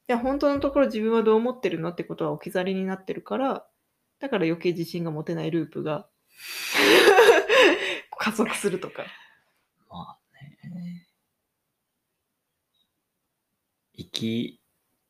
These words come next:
Speaker 2: づらいのかもしれないね。
Speaker 1: うん。うん。
Speaker 2: だって、だからといって、じゃあ自分に自信持てばいいじゃんって言いたくなっちゃうかもしれないじゃん。こ-、
Speaker 1: まあね。
Speaker 2: 僕らからしたら。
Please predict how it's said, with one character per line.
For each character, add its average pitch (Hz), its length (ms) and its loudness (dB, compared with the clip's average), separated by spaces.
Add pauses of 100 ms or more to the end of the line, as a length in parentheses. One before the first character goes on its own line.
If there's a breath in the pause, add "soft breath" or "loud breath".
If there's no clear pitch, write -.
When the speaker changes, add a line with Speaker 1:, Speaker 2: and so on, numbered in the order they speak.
(240)
Speaker 2:
づ 127 140 0
ら 151 120 6
い 127 60 4
の 87 80 -2
か - 80 -14
も - 80 -14
し - 140 -12
れ - 60 -16
な - 60 -14
い - 40 -16
ね。 - 240 -10 (220)
Speaker 1:
う 185 80 -6
ん。 175 440 -6 (2000)
う 190 100 -10
ん。 156 440 -10 (640)
Speaker 2:
だ - 60 -14
っ - 20 -20
て、 - 240 -8
だ 131 140 2
か 127 100 2
ら 95 80 0
と 90 60 -2
い 85 40 -2
っ - 40 -6
て、 87 100 -12
じ 95 60 -2
ゃ 95 40 -2
あ - 20 -2
自 87 100 -6
分 104 160 -2
に 110 60 -4
自 101 120 -4
信 123 160 -4
持 131 80 -4
て 113 100 -4
ば 98 100 2
い 107 80 4
い - 20 -8
じ 107 100 -2
ゃ 107 60 2
ん 123 60 -4
っ - 140 -14 (200)
て 85 360 -6 (880)
言 156 100 0
い - 20 0
た 147 100 4
く 147 60 4
な 147 100 6
っ - 40 -2
ち - 80 -4
ゃ - 40 -6
う - 20 -8
か - 60 -6
も - 60 -6
し - 80 -8
れ - 80 -8
な - 80 -8
い - 40 -12
じ - 120 -18
ゃ 156 40 -12
ん。 170 60 -12 (180)
こ-、 - 180 -6 (260)
Speaker 1:
ま 180 160 -6
あ - 40 -4
ね。 - 0 -
Speaker 2:
僕 151 100 0
ら - 100 2
か - 60 -6
ら 208 80 -2
し 254 120 -4
た - 60 -6
ら。 - 180 -8